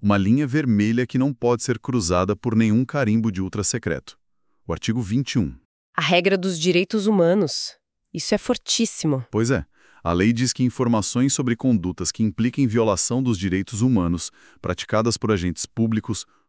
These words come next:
Speaker 1: nunca podem ser alvo de restrição. Tipo, nenhuma classificação de sigilo sobrevive a uma atrocidade do Estado.
Speaker 2: É o legislador dizendo que o Estado não pode usar o conceito de segurança nacional pra esconder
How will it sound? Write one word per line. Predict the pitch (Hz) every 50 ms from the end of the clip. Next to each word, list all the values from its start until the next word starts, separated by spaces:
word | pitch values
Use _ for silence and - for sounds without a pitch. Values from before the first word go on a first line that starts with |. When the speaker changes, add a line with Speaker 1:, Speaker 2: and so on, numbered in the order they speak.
| _ _ -
Speaker 1:
nunca | 120 113 120 127 139 147 143 - 160
podem | 127 - 120 120 117 117 120
ser | 110 - - 127 117
alvo | 95 87 87 92 85 92
de | 85 85 92
restrição. | 90 90 87 - - 110 107 - - 78 65 - _ _ _ _ _ _ _ _ _ _ _
Tipo, | _ - 127 - - 90 76 - _ _ _ _ _ -
nenhuma | 107 113 123 131 135 123 120 123 135 147 156
classificação | - 151 143 - - - 123 - 127 120 - 135 131
de | 131 120
sigilo | 113 - - 120 92 73 78 92 107 110 101
sobrevive | - - 113 101 101 98 78 71 85 104 110 107 120 123
a | 117
uma | 113 113 113 117
atrocidade | 110 - - 107 101 - - 107 90 85 90 104 104
do | 101 98 120
Estado. | 113 - - - 82 76 67 - - _ _ _ _ _
Speaker 2:
É | - 180 190
o | 196
legislador | 202 208 220 233 214 233 214 202 233 214 196 180 214 226 196
dizendo | 185 214 185 175 208 214 202 202
que | - -
o | 196
Estado | 196 - - - 214 208 220 214 185 214
não | 214 214 220 247 285 339 349 - -
pode | 233 214 220 233 214 226
usar | 233 196 180 214 202
o | 208
conceito | - - 208 196 - - 220 196 202 -
de | 185 165 170
segurança | - - 196 170 185 185 196 214 - - 214
nacional | 208 202 - - 202 185 180 175 185 185
pra | - 190 185
esconder | 190 - - - 190 185 180 196 -